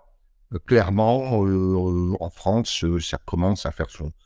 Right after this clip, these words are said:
son chemin de par la multiplicité des acteurs, des sociétés, des, des, des entreprises.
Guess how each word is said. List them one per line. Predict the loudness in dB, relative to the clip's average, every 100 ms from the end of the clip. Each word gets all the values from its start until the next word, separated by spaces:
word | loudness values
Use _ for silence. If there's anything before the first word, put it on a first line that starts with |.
| _ -20 -20
son | -14 -12
chemin | -6 -2 2 2
de | 0
par | -4 -2
la | -2
multiplicité | -4 -8 -16 -18 -12 -12 -14 -8 -4 -4
des | -4 -8 -6
acteurs, | -4 0 0
des | 0
sociétés, | -4 -6 -6 -10 -4 -2 0 -2 -6 _ _ _ -14
des, | -12
des, | -8 -10
des | -4 -4 -4
entreprises. | -6 -10 -2 0 0 -4